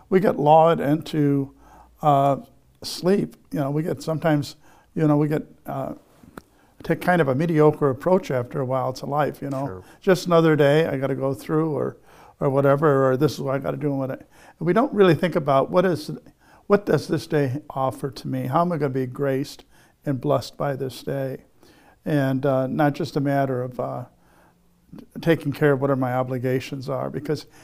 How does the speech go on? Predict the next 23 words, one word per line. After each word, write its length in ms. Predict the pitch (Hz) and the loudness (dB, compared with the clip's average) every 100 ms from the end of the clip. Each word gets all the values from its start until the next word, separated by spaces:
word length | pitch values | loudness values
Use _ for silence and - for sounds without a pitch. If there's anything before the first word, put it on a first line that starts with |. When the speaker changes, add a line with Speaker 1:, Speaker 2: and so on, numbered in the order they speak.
| - | -4
Speaker 1:
even 200 | 208 214 | 2 4
in 80 | 147 | 4
taking 240 | 180 170 - | 4 2 2
care 140 | 156 | 0
of 60 | 143 | 2
my 120 | 139 | 2
obligations, 760 | 135 135 127 147 143 131 123 - - - - | 0 -2 -2 -2 -4 -10 -14 -18 -20 -20 -10
you 100 | 175 | -4
know, 360 | 147 139 - - _ _ | -2 -4 -6 -20 _ _
uh, 460 | 156 151 143 139 143 - _ _ _ _ _ | -8 -6 -4 -6 -10 -16 _ _ _ _ _
what, 240 | 185 233 196 | -6 -2 0
what, 260 | 175 - | -2 -2
what 140 | 165 220 | 0 2
are 80 | |
the 100 | 262 | 2
graces 400 | 127 151 151 147 | 0 0 -2 -4
and 120 | 139 127 | -4 -2
blessings 440 | 143 147 147 123 | -2 -2 -8 -8
that 80 | 127 | -8
have 100 | 127 | -8
come 160 | 135 131 | -10 -14
through 300 | - - - | -10 -10 -8
that? 280 | 73 - | -10 -12